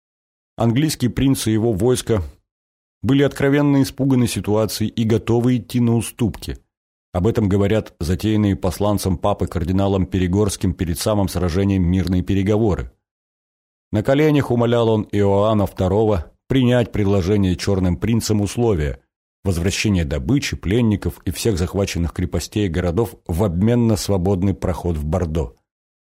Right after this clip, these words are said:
Кроме того, предлагалось перемирие на семь лет. Французский король, глубоко уверенный в силе своей армии, по существу отверг эту возможность бескровной победы на юго-западе.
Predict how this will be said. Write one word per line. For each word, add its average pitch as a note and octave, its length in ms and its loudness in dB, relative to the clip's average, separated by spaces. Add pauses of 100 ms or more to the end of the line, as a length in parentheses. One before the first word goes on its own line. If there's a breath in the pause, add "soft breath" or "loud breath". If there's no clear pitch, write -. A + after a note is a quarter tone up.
(320)
Кроме C3 300 2
того, A2 200 2
предлагалось G2 600 0
перемирие G#2 500 2
на G2+ 100 2
семь A2 240 0
лет. G#2+ 340 0 (1300)
Французский F#2 480 -2
король, F#2+ 300 0
глубоко F2 460 0
уверенный G#2 520 2
в - 100 -8
силе G#2+ 280 0
своей F#2+ 440 0
армии, A2+ 440 2 (440 loud breath)
по A#2+ 80 0
существу E3 580 -2
отверг B2 680 0
эту G2 220 0
возможность G2+ 720 0
бескровной G#2 640 0
победы F2 400 0
на F2 60 2
юго-западе. E2 720 -2